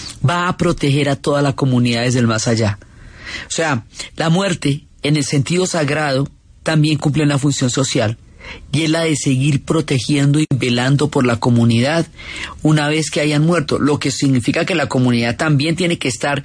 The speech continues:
hay una reciprocidad en distintos planos, o sea, el, el personaje, eh, enaltecido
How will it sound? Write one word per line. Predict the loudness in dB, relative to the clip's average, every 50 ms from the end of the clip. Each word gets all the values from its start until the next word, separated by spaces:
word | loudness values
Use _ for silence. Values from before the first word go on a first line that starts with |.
| -8 -10 -10 -8 -6
hay | -4 -2 0 0
una | 0 0 0 0
reciprocidad | -2 -2 -4 -2 -2 -2 -2 0 0 0 0 0 0 0 -2 -4 -8 -14 -20 -12 -4
en | -2 0 2
distintos | 0 0 0 0 0 0 0 0 -4 -4 -4
planos, | -4 -2 -2 -2 -2 -2 -4 -6 -6
o |
sea, | -6 -4 -2 -2 -2 -4 -6 -10 -12 -10 -10 -10 -12 -12 -6 -4
el, | -2 0 0 2 0 0 0 -2
el | -2 -2 -2 0
personaje, | 0 -2 -2 -2 -2 0 0 0 0 0 0 2 2 2 0 -2 -4 -8 -14 -14 -12 -12 -12 -14 -8 -4
eh, | -2 -2 0 0 -2 -2 -2
enaltecido | 0 0 2 2 0 0 0 -2 -2 -2 -2 0 2 2 2 2 0